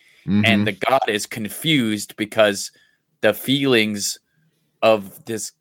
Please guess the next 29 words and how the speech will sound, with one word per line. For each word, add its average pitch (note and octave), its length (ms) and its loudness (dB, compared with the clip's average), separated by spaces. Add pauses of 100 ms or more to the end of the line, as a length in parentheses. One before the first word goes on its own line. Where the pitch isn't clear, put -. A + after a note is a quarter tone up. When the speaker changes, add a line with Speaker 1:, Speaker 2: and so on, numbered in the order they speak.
(140)
Speaker 2:
man G#2 680 0
is G#2 220 -2
inside A2+ 580 0
of G2 160 -6
the G#2 80 -6
god, G2 600 -2 (200)
and G#2 140 -4
it's G2 140 -4
not A2 260 4
Speaker 1:
Mm-hmm. A2+ 140 2
Speaker 2:
sure B2 100 0
if A2+ 120 -4
it G#2+ 80 -4
wants A2 260 -2
to A2+ 100 -4
be A2 140 -2
a G2+ 60 0
person A#2 540 -2
or G2+ 240 -2
a G2+ 80 -2
god. G2 500 2 (460)
And G2 160 -2
that C3+ 480 2 (800)
is G#2 180 -4
wild G2 840 -2 (120)
and A2+ 140 0
interesting. G#2 480 -2
Speaker 1:
Mm-hmm. G2+ 320 0 (680)
Dude, A#2+ 380 0